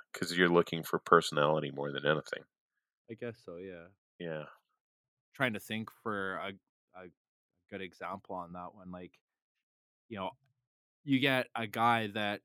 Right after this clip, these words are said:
Speaker 2: has spent his entirety being a welder, and he comes to you for work, Nick, and, you know,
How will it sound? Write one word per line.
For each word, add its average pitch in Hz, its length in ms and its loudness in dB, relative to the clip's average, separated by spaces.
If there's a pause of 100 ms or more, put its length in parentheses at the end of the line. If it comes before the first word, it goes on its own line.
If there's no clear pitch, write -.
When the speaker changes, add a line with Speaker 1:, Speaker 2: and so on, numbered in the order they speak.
Speaker 2:
has 113 240 -6
spent 110 400 -2
his 101 1040 -6 (260)
entirety 107 1120 0 (280)
being 107 240 0
a 98 80 -2
welder, 95 840 -2 (440)
and 110 120 -6
he 107 60 -4
comes 98 400 -6
to 101 120 -12
you 101 560 -2 (920)
for 95 340 0
work, 113 420 4
Nick, 95 380 -6 (220)
and, 92 220 -14 (140)
you 113 120 -14
know, 92 240 -12